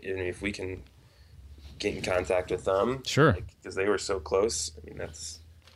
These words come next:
Speaker 1: that's
Speaker 2: And then
Speaker 1: that's
Speaker 2: something happened, ri-, like, right at the <laughs> last minute.
Speaker 1: Right. <laughs> There's
Speaker 2: Like
Speaker 1: a kid crying. I don't know.
Speaker 2: <laughs> Yeah, there's a kid
Speaker 1: <laughs>
Speaker 2: crying.
Speaker 1: Maybe his wife was
Speaker 2: The
Speaker 1: over his
Speaker 2: phone
Speaker 1: shoulder.
Speaker 2: rings. I don't know.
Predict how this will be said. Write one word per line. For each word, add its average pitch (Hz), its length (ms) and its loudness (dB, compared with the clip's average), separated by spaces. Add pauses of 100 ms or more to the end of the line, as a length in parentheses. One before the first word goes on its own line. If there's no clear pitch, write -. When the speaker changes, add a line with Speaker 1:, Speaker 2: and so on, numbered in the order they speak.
(340)
Speaker 1:
that's - 120 0
Speaker 2:
And 113 100 8
then 117 200 8
Speaker 1:
that's - 180 0
Speaker 2:
something 143 300 10
happened, 117 480 6
ri-, 107 100 4
like, 98 280 0
right 107 220 6
at 98 120 0
the 101 80 0
<laughs> 113 120 6
last - 280 4
minute. - 480 2
Speaker 1:
Right. 95 260 0 (180)
<laughs> - 100 -10
There's - 720 2
Speaker 2:
Like 117 180 8
Speaker 1:
a 110 80 -2
kid - 120 -12
crying. 95 340 -2 (140)
I - 60 -8
don't - 320 4
know. 214 60 4 (140)
Speaker 2:
<laughs> - 140 0
Yeah, 202 240 10
there's 135 160 8
a - 40 -6
kid 156 280 6
Speaker 1:
<laughs> - 0 -
Speaker 2:
crying. 135 440 6
Speaker 1:
Maybe 120 140 2
his 107 180 -4
wife 101 180 0
was - 280 -14
Speaker 2:
The 123 300 8
Speaker 1:
over 98 160 -4
his 101 80 -8
Speaker 2:
phone 135 220 10
Speaker 1:
shoulder. 135 100 6
Speaker 2:
rings. 131 300 6
I 120 100 6
don't 127 120 4
know. 139 120 0